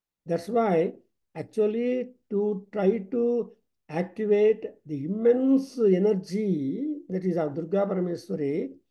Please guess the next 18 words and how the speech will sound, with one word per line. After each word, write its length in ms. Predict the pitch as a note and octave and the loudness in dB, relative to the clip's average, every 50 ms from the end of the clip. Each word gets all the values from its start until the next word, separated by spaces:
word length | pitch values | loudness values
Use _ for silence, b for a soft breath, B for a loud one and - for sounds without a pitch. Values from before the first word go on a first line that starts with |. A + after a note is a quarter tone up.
| _ _ _ _ _ _ - | _ _ _ _ _ _ -4
and 240 | F#3 G#3 G#3+ G3+ G3 | -2 -2 -2 0 0
to 120 | G3 F#3+ | 0 2
be 260 | F#3 F#3+ F3+ F3 F#3 G#3 | 4 4 4 4 4 2
able 180 | G3+ B3+ B3 | 2 0 -2
to 140 | A#3+ - B3 | -2 -4 -4
go 300 | F#3 D#3 F3 F3+ G3+ G#3+ G#3+ | -4 -2 2 2 2 2 2
with 180 | A3 G#3+ F#3+ | 0 -2 -2
the 120 | G3 A3+ G#3 | -2 -2 0
work, 320 | F#3+ F#3 F3+ F#3 - - _ | 0 -2 -2 -4 -6 -8 _
with 240 | A3 F#3+ E3+ E3+ E3 | -4 -2 -2 -2 -2
the 80 | F3 E3 | -2 -4
work 260 | F3 F#3+ G3 F#3+ - | -4 -4 -4 -6 -6
of 160 | - - F3+ | -6 -4 -4
the 80 | F3+ E3 | -4 -6
puja 420 | - - F#3+ G#3+ G#3+ F#3+ A3+ G3+ | -6 -6 -6 -6 -4 -2 -2 0
or 240 | F3+ E3+ E3 D#3+ E3+ | 0 0 0 0 -2
honoring 540 | E3 E3 F3+ G3 G3 F#3+ G3 F#3+ F#3+ F#3 F3+ | -4 -2 -2 0 0 2 2 2 2 2 2
or 180 | E3 D#3+ D#3 | 0 -4 -6